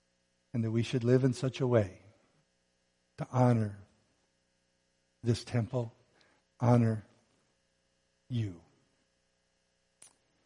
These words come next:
Lord, I pray that as we continue to go through this season towards Christmas, that we go being led by your Holy Spirit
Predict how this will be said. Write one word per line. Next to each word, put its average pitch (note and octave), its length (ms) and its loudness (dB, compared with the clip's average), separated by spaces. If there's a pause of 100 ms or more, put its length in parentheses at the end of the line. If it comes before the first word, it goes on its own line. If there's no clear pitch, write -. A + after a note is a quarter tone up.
(680)
Lord, B2+ 160 8
I B2+ 80 8
pray C#3+ 400 10
that A2+ 300 4 (1160)
as D3 220 4
we D3+ 80 4
continue C#3+ 560 4
to B2+ 120 -2
go B2 220 6
through B2 260 0
this A#2+ 220 4
season B2 600 0 (540)
towards B2 360 0 (180)
Christmas, - 720 -2 (1080)
that C#3+ 140 4
we D#3+ 120 6
go C3 440 8
being A2+ 340 2
led D3+ 220 -2
by C#3+ 80 6
your B2+ 160 6
Holy A#2 280 0
Spirit A2 640 -6